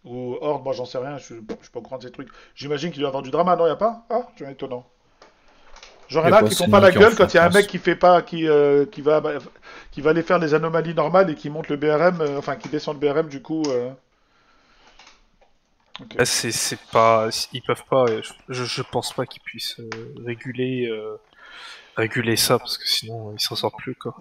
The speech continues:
Speaker 1: Tu sous-estimes Goons. Ou Horde, ou, euh, mais plutôt Goons sur ça.
Speaker 3: Non, non, ce que, ce que je veux dire, c'est que de toute manière, t-, ils peuvent pas, ils peuvent pas, même, de toute façon, de toute manière, les beacons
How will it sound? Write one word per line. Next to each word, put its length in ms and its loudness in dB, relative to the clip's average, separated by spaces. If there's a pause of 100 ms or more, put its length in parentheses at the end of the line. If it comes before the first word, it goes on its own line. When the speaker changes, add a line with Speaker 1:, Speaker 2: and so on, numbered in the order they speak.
(200)
Speaker 1:
Tu 120 -20
sous-estimes 500 -10
Goons. 160 -10 (1400)
Ou 140 -8
Horde, 340 0
ou, 140 -12
euh, 160 -14 (600)
mais 80 -20
plutôt 240 -14
Goons 200 -14
sur 200 -20
ça. 200 -20 (560)
Speaker 3:
Non, 200 4
non, 160 4
ce 100 0
que, 140 -4
ce 80 -6
que 120 -6
je 100 -10
veux 60 -6
dire, 160 4
c'est 160 2
que 160 -8
de 160 -4
toute 160 -10
manière, 340 0
t-, 120 -16 (180)
ils 60 -14
peuvent 120 -20 (140)
pas, 420 -2
ils 60 -12
peuvent 240 -12
pas, 380 -4
même, 280 0
de 0 -
toute 120 -20
façon, 180 -14
de 120 -20
toute 160 -16
manière, 240 0
les 80 0
beacons 280 2